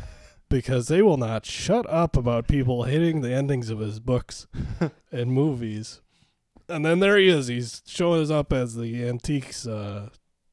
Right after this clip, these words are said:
Speaker 2: store clerk or whatever,
Speaker 1: Mm-hmm.
Speaker 2: playing the curmudgeon. And then he's gotta put the dig in there too, just to, you know,
Speaker 1: Yeah.
Speaker 2: drive the point home.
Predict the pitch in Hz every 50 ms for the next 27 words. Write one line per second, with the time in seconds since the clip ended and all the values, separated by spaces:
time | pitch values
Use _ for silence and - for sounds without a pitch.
0 | _ _ - - - - 131 120 113 110 107 110 107 98 - _ _ - - -
1 | 127 110 101 101 - - 104 98 107 107 107 104 104 107 104 110 - _ - 123
2 | 110 104 92 107 104 95 143 _ _ _ _ _ _ _ _ _ _ _ _ _
3 | _ _ _ _ _ _ _ _ _ - - 139 135 131 131 127 120 101 - _
4 | - - - 104 98 98 104 107 110 104 107 101 101 104 104 101 - _ _ _
5 | _ _ _ _ _ _ _ _ _ - 127 131 147 143 143 170 151 175 156 143
6 | 131 120 - - 139 - - 113 107 120 123 127 120 127 117 113 113 104 98 -
7 | - - 117 107 104 98 95 95 104 107 104 - - 95 87 87 101 123 - _
8 | _ _ _ _ _ _ _ _ _ _ - - 92 90 95 90 101 98 - -
9 | _ _ _ _ _ _ _ _ _ _ _ _ _ _ _ _ _ _ _ _
10 | - - 113 110 104 113 120 117 113 107 98 - - 101 87 90 92 - - 87
11 | 87 87 85 92